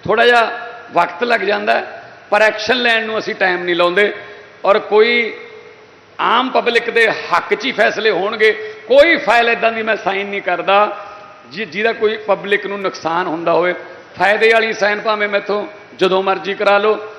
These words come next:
ਨੁਕਸਾਨ ਵਾਲੀਆਂ ਜੇ ਕੋਈ ਪਬਲਿਕ ਨੂੰ ਕੋਈ ਬੋਝ ਪੈਂਦਾ ਹੈ, ਇਹੋ ਜਿਹਾ ਕੁਛ ਅਸੀਂ ਸਾਈਨ ਹੀ ਨਹੀਂ ਕਰਦੇ।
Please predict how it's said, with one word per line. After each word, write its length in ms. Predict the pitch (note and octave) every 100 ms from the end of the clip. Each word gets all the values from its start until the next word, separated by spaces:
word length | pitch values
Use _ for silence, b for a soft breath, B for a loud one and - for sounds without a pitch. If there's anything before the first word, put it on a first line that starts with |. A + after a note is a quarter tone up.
| - C4
ਨੁਕਸਾਨ 460 | E3 - G3+ G3+
ਵਾਲੀਆਂ 280 | G3 G3+ G3+
ਜੇ 140 | F3+
ਕੋਈ 140 | G3 F#3+
ਪਬਲਿਕ 400 | F#3+ F3 F#3 F#3+
ਨੂੰ 180 | G3 F#3+
ਕੋਈ 300 | F#3+ F#3 - B B
ਬੋਝ 240 | D3+ G#3+ B3
ਪੈਂਦਾ 320 | G#3+ F#3+ F3+
ਹੈ, 380 | E3+ - - -
ਇਹੋ 160 | D#3 E3+
ਜਿਹਾ 120 | F3
ਕੁਛ 220 | F3 E3+
ਅਸੀਂ 280 | D#3+ F3 D#3+ - - - -
ਸਾਈਨ 240 | - F3+
ਹੀ 80 | F#3+
ਨਹੀਂ 140 | G3+ E3+
ਕਰਦੇ। 400 | E3 D#3+ G3